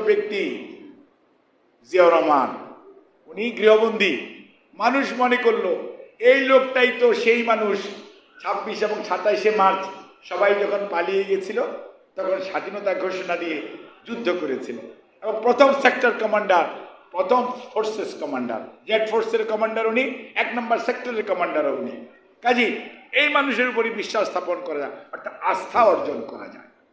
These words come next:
আমি যে কথাটির জন্য এতগুলি কথা বললাম, এটা হচ্ছে মানুষের বিশ্বাস এবং আস্থা। পঁচাত্তরের সাতই নভেম্বর মানুষ গৃহবন্দী দশা থেকে নিয়ে এসে সিপাহী জনতা তাকে ক্ষমতায় বসান,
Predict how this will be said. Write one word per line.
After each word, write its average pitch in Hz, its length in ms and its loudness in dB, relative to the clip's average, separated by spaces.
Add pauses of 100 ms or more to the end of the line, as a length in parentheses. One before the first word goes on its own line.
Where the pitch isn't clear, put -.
(380)
আমি 180 220 -10
যে 202 160 0
কথাটির 208 360 0
জন্য 208 140 -4 (100)
এতগুলি 196 360 -6
কথা 185 140 0 (120)
বললাম, 175 260 0 (360)
এটা 160 160 -8
হচ্ছে 202 220 -6
মানুষের 185 320 -4 (100)
বিশ্বাস 240 420 2 (440)
এবং 170 140 -4 (200)
আস্থা। 156 300 -4 (680)
পঁচাত্তরের 247 600 4 (520)
সাতই 277 360 0
নভেম্বর 202 420 0 (440)
মানুষ 214 240 0 (720)
গৃহবন্দী 226 540 4
দশা 208 260 2
থেকে 180 180 -2 (520)
নিয়ে 208 180 0 (100)
এসে - 200 0 (400)
সিপাহী 208 340 2 (120)
জনতা 185 300 0 (100)
তাকে 156 180 -8 (540)
ক্ষমতায় 170 460 0
বসান, - 260 -6